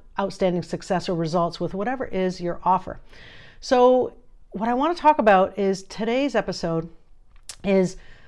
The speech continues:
let's talk about number two, or in the Holy Trinity of belief, the belief in you. And it's really important because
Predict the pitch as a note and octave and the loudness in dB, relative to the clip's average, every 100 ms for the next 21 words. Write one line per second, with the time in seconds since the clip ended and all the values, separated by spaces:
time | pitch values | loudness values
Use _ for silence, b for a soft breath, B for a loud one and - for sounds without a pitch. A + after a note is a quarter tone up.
0 | b A3 A#3+ - D4+ D#4 - A3 G#3 G#3 | b -2 -2 2 2 2 2 4 6 4
1 | - - - - - - - - F#3 F#3+ | -2 -18 -20 -20 -20 -20 -20 -10 -4 -2
2 | F#3+ F3 F3 - - - - - - _ | 0 0 -2 -6 -18 -20 -20 -20 -20 _
3 | - - - A3 G#3+ F3+ E3+ F3+ E3+ F3 | -20 -10 -4 -2 0 -2 -2 -2 -2 -2
4 | E3+ - F3 E3 E3 D3 D3 D3+ D3+ - | -4 -4 -4 -2 -2 -4 -4 -2 -4 -6
5 | D#3+ D3+ D3 C#3+ b b b - E3 E3+ | -6 -4 -6 -8 b b b -10 -4 0
6 | G3+ G#3+ - - - - E3 D#3+ F3 F3 | 0 -2 -8 -20 -16 -8 -6 -6 -8 -10
7 | D3 D#3+ - A#2+ - - - - B B | -6 -6 -6 -12 -18 -20 -20 -20 B B
8 | B B G#3 - F#4+ F#4+ C#4+ C4 G#3+ G#3+ | B B -2 4 6 6 6 4 2 4
9 | A3+ G3+ F#3+ | 8 8 6